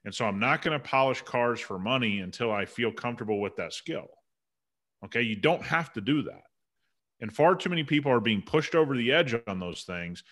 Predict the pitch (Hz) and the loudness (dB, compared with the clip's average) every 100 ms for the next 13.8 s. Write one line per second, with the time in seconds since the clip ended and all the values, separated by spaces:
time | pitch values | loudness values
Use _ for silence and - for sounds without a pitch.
0 | _ - 117 135 - 151 139 - 127 120 | _ -2 0 2 2 0 0 -2 0 0
1 | 117 110 - _ _ _ 101 151 147 156 | -2 -6 -18 _ _ _ 0 0 4 2
2 | 151 135 135 113 117 123 110 95 - 110 | 4 4 2 -2 -2 -2 0 -2 -2 -2
3 | 104 - 85 69 92 135 147 135 156 151 | -2 -6 -8 -8 -8 -6 -2 2 4 4
4 | 120 110 101 101 101 101 - 131 113 - | 4 0 0 -2 -4 -6 -2 0 0 -4
5 | - - _ 120 135 147 151 160 160 131 | -16 -20 _ -4 -2 0 6 8 8 6
6 | 110 104 101 - 98 98 - 139 92 - | 6 4 0 -2 -4 -6 0 0 0 -2
7 | 156 95 80 - 123 110 92 85 - 107 | 0 0 -4 -4 0 0 0 -6 -10 -2
8 | 156 185 - 95 92 135 - _ _ _ | -2 0 -2 -2 -2 -6 -12 _ _ _
9 | _ _ _ _ _ _ _ 113 131 160 | _ _ _ _ _ _ _ -2 0 4
10 | 165 156 151 - - - 135 127 107 110 | 4 6 4 2 -4 0 0 0 -2 -2
11 | 110 110 - 87 80 95 - _ _ _ | 0 -2 -2 -4 -4 -6 -10 _ _ _
12 | _ - 127 101 - 147 147 160 160 165 | _ 0 2 2 2 0 2 4 6 6
13 | 156 120 92 - 80 73 80 120 | 4 0 -4 -8 -10 -8 -8 -12